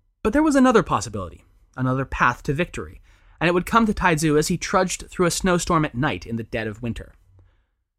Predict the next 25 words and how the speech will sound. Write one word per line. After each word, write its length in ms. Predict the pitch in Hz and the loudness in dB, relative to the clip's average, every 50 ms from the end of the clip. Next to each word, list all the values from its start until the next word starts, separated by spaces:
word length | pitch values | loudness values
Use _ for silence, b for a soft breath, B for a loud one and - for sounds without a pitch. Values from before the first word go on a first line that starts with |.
| _ _ _ _ _ _ _ - | _ _ _ _ _ _ _ 0
The 140 | 190 220 254 | 4 6 6
emperor, 340 | 285 262 - 202 190 175 156 | 6 6 4 2 2 4 4
you 160 | 147 127 123 | 2 2 0
see, 320 | - - 127 117 117 - - - - - | 0 -2 -4 -4 -4 -6 -12 -16 -10 -6
had 160 | - 214 208 | -2 0 2
a 40 | 190 | 2
long-standing 600 | 165 175 190 196 196 175 - 180 170 170 165 156 | 4 4 4 4 4 2 0 0 0 0 0 0
habit 340 | - - 165 135 110 107 | 2 2 2 2 2 0
of 220 | - 143 - _ - | -6 -10 -12 _ -8
personally 460 | - - 277 - - 233 220 208 175 | -2 0 0 0 2 0 0 0 2
visiting 400 | 156 175 180 170 151 147 147 147 | 2 0 0 0 2 2 2 2
the 60 | 123 | 0
homes 400 | - - - 185 160 123 107 110 | -2 -4 0 0 0 2 0 -2
of 80 | 117 117 | -4 -6
his 120 | 120 110 | -6 -4
ministers 440 | 117 127 131 143 139 - 131 113 - | -2 0 0 0 0 -2 -4 -4 -4
and 100 | 113 107 | -6 -8
officials, 480 | 101 - 117 - - 80 - - - - - _ _ _ - - - - | -6 -4 -4 -4 -6 -8 -14 -14 -18 -20 -20 _ _ _ -20 -20 -12 -4
to 80 | - 165 | 0 0
the 80 | 175 | 2
point 200 | - 214 202 160 | 4 4 2 2
that 100 | 180 160 | 2 -2
his 100 | 165 156 | -2 -2
prime 300 | - - - 214 208 180 | -2 2 4 4 6 6
minister, 400 | 143 107 90 - - 98 - - | 4 2 -2 -6 -10 -12 -12 -14